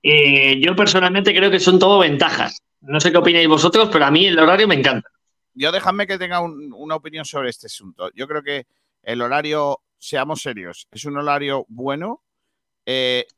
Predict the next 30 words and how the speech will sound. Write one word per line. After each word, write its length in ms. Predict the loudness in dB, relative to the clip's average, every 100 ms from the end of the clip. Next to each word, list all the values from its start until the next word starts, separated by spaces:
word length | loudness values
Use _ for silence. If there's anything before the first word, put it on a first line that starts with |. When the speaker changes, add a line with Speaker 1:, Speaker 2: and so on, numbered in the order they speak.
| -12
Speaker 2:
el 140 | -8
Málaga 300 | -4 -2 -2
no 160 | -4 -6
tiene 180 | -8 -10
que 80 | -10
consultar 640 | -10 -8 -8 -4 -6 -6
con 340 | -6 -6 -6 -6
nadie 420 | -6 -6 -8 -8
en 80 | -10
absoluto, 760 | -12 -8 -6 -8 -10 -16 -16 _ _ _ _ _
eh, 640 | -8 -6 -6 -6 -8 -8
el 100 | -8
horario, 420 | -8 -6 -6 -8
porque 400 | -8 -12 -12 -16 -12
en 200 | -12 -12
este 500 | -14 -16 -10 -8 -8
fútbol 580 | -8 -10 -10 -10 -10 -18 _ _ _ _ _
el 140 | -10
horario 340 | -6 -4 -4 -6
lo 180 | -6 -6
pone 440 | -6 -6 -12 -18 _ -16
el 280 | -14 -14
club 320 | -10 -6 -6 -8 _
que 160 | -8 -8
organiza 480 | -6 -10 -10 -8 -8
el 100 | -6
partido 440 | -8 -8 -10 -6
de 60 | 2
local, 380 | 4 6 6 2
Speaker 1:
Correcto. 380 | -2 -12 _